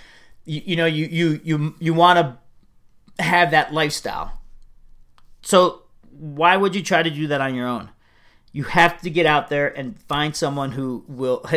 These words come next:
who is there or has been there and has been where you are, and just help. It, it'll just ease the pain <laughs> to get to that point. It'll just be a lot cleaner transaction, transition to success. So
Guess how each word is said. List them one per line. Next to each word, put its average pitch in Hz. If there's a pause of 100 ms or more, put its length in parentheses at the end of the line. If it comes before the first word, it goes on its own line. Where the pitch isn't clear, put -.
(140)
who 175
is 135
there 156
or 143
has 131
been 151
there 131 (640)
and 143
has 143
been 165
where 160
you 147
are, 123 (640)
and 143
just 147
help. - (120)
It, 170
it'll 170
just 160 (340)
ease 208
the 165
pain -
<laughs> -
to 156
get 156
to 160
that 143
point. 127 (240)
It'll 143
just 143
be 151
a 135
lot 147 (800)
cleaner 139 (140)
transaction, 123
transition 123
to -
success. - (320)
So 190